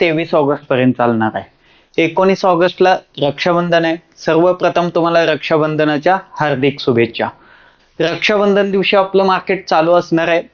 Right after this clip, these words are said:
बरेच लोकांचा गैरसमज होईल की रक्षाबंधनची मार्केटला सुट्टी आहे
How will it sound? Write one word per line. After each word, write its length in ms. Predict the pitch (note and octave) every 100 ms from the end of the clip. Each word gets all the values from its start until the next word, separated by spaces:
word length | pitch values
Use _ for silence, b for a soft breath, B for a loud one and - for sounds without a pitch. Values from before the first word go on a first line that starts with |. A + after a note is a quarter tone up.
| _
बरेच 320 | C3 C#3+ E3+ E3+
लोकांचा 420 | E3+ E3+ E3+ F3
गैरसमज 580 | E3 E3+ E3+ F3 E3+ D#3+
होईल 220 | E3 F3
की 160 | E3+ F3+
रक्षाबंधनची 720 | E3+ - E3 D#3 D#3 D#3 D3+
मार्केटला 500 | F3 D3 D3+ C#3+ D3
सुट्टी 340 | D3+ D3+ -
आहे 100 | C#3+